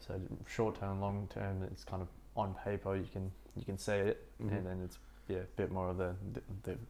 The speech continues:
Speaker 1: broader goal and the whole and what you want your life to turn out to be. That's just a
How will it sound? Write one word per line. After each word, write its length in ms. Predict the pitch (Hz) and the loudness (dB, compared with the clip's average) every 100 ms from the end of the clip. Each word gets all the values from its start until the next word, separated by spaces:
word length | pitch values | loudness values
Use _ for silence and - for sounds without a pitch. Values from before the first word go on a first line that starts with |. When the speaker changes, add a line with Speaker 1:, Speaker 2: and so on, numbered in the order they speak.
| - | 0
Speaker 1:
broader 260 | 101 95 | 2 4
goal 260 | 95 92 92 | 4 4 2
and 80 | 92 | 0
the 60 | |
whole 280 | 87 95 95 | -2 0 0
and 120 | 92 | 0
what 160 | 92 - | -2 -2
you 160 | 92 90 - - - | -2 -4 -8 -18 -2
want 180 | 101 95 | 0 2
your 100 | 98 | 2
life 240 | 92 90 | 2 0
to 80 | - | -6
turn 240 | - 92 | -6 -4
out 140 | 92 90 | -2 -4
to 60 | |
be. 140 | - 90 | -2 0
That's 200 | 90 - | 0 -2
just 200 | - | -4
a 40 | - | -4